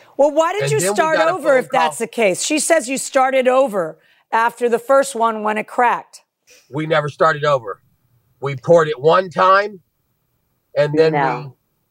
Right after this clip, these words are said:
Speaker 2: we came back the next
Speaker 3: Wrong.
Speaker 2: day, flipped it over, the corner chipped
Speaker 3: <laughs>
Speaker 2: off, and then we, uh, we were gonna,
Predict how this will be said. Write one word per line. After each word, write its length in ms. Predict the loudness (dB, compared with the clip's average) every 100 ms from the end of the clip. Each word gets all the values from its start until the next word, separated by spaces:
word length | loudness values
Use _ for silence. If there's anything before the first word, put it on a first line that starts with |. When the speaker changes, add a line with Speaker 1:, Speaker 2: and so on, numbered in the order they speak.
| _ _ _ 0
Speaker 2:
we 40 |
came 220 | 0 2
back 260 | 0 0 -2
the 80 | -4
next 300 | -2 -4 0
Speaker 3:
Wrong. 60 |
Speaker 2:
day, 200 | 2 2
flipped 400 | -4 -2 -2 0
it 100 | 0
over, 460 | 2 2 2 -2 -2 _ _ _ _
the 120 | -8
corner 400 | -2 0 2 0
chipped 400 | -2 -2 -2 0
Speaker 3:
<laughs> 0 |
Speaker 2:
off, 320 | 2 2 2 -2 _ _ _ _ _ _ _ _ _ _ -8
and 220 | -2 -2 2
then 240 | 2 2
we, 320 | -2 -2 0
uh, 260 | 2 2 0
we 140 | -2 0
were 140 | 2
gonna, 300 | 2 2 2